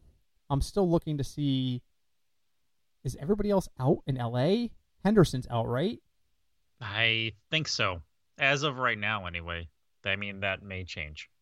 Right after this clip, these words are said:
Speaker 1: Wait a minute. Hold on a second. I'm
Speaker 2: I have
Speaker 1: looking
Speaker 2: to
Speaker 1: really
Speaker 2: look it up.
Speaker 1: quick. I'm looking really quick for the other Rams guys on the list, and I don't see them at all. Why am I not seeing any L A Rams at running back other than him?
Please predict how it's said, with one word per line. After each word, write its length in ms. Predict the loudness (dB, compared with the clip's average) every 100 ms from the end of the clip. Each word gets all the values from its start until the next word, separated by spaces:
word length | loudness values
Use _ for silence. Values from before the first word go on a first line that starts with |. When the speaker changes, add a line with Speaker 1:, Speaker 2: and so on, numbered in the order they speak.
| _ _ _ _ _ _ _ _ _
Speaker 1:
Wait 100 | -8 -8
a 20 |
minute. 140 | -6
Hold 160 | -6 -6
on 60 |
a 40 | -8
second. 280 | -14 -12 -8
I'm 60 |
Speaker 2:
I 20 | 0
have 20 |
Speaker 1:
looking 300 | 0 2 4
Speaker 2:
to 80 | 4
Speaker 1:
really 180 | 4
Speaker 2:
look 20 | 4
it 20 |
up. 60 | 4
Speaker 1:
quick. 200 | 4 4
I'm 400 | -8 -14 _ -4
looking 180 | 0 4
really 160 | 4 4
quick 200 | 2 2
for 80 | 0
the 100 | 4
other 220 | 6 6
Rams 340 | 4 2 2
guys 280 | 0 -2 -2
on 180 | -4 -4
the 60 | -4
list, 360 | 2 2 2
and 80 | -6
I 100 | -6 0
don't 220 | 0 -2
see 320 | -4 2 2
them 220 | 2 -4
at 160 | -10 -8 -2
all. 400 | 4 4 4 0
Why 180 | 2
am 180 | 2 2 2
I 80 |
not 180 | 0 -2
seeing 300 | -2 -4 -4 -4
any 280 | -4 -2 0
L 160 | 6
A 80 | 8
Rams 640 | 8 6 4 2 -2 -10 -16 _ _ _ -8
at 120 | -2
running 300 | 4 6 6
back 300 | 2 -2 -4 -2
other 220 | 2 4
than 140 | 2 4
him? 360 | 4 4 -2